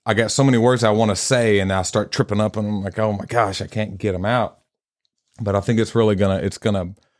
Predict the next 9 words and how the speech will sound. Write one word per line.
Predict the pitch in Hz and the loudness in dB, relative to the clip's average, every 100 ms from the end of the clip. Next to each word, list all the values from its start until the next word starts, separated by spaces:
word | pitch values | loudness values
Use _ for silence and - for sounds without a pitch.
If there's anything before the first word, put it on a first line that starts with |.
| _ 107 | _ 0
move | 113 117 | 2 4
in, | 107 104 | 2 2
in | 113 98 | 0 0
different, | 120 120 110 | 0 0 2
and | |
like | 131 135 | 0 2
you | 156 | -2
said, | - 107 90 - _ _ _ - | 0 0 0 -4 _ _ _ -4
it'll | 120 117 | 0 0